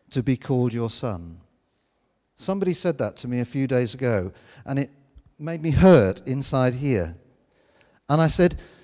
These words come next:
"You are worthy to be called God's son, not out of your own worth, but because Jesus has made you worthy." And so as the Son came back to the Father,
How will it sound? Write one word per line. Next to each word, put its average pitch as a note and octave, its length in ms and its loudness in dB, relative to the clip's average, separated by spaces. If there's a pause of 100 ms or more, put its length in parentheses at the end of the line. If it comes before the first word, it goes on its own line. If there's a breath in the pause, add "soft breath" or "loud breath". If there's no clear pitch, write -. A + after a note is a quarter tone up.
(160 loud breath)
"You F#3 280 6
are A#3 240 8
worthy G#2+ 680 4 (480)
to C3 100 0
be A#2 100 6
called A2 320 2
God's G2+ 260 0
son, F2 440 -6 (320 soft breath)
not F#3 200 6
out A#3+ 200 6
of D#3+ 100 2
your D#3+ 160 6
own F3 240 4
worth, G2+ 460 0
but C#3+ 160 -6
because C#3 360 -4
Jesus C#3 880 -2 (520)
has B2+ 240 0
made A#2+ 280 2
you A#2 120 -4
worthy." G2+ 540 0 (800 soft breath)
And D#3 160 4
so A#3 260 6
as B3 140 4
the G3+ 100 -4
Son D#3 520 2
came D#3+ 320 -2
back E3 260 0
to - 120 -8
the C#3 100 -4
Father, G#2 600 0